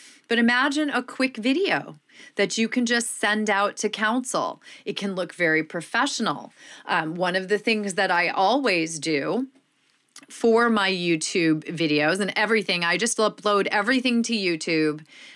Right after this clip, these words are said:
and then you get a link on YouTube that you can just send out to everyone.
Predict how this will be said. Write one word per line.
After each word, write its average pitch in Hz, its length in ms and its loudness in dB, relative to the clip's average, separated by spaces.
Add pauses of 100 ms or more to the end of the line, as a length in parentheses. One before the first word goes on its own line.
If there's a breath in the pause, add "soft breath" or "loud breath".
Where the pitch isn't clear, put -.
(100)
and 185 140 0
then 185 280 -2
you 190 220 -2
get 185 160 2
a 175 60 2
link 190 440 0
on 170 180 2
YouTube 185 480 0
that 160 140 -2
you 165 80 -6
can 175 140 -4
just 160 200 -4
send 165 240 -2
out 151 240 2
to - 160 -8
everyone. 143 540 -4